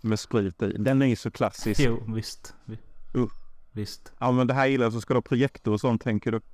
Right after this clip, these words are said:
Speaker 2: Ja, och det, jag har inte tänkt så långt. Jag är inte där än.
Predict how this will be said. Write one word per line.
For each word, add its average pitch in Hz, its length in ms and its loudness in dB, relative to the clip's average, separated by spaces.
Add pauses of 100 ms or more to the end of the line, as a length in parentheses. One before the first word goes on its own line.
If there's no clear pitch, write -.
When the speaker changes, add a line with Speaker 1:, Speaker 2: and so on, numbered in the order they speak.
(2500)
Speaker 2:
Ja, 143 140 2
och 127 140 -4
det, 123 280 2 (140)
jag 147 120 0
har 135 40 4
inte 139 140 -2
tänkt 113 300 2
så 113 120 -4
långt. 107 440 -2
Jag 117 100 2
är 120 40 6
inte 120 180 0
där 104 260 2
än. 104 240 -2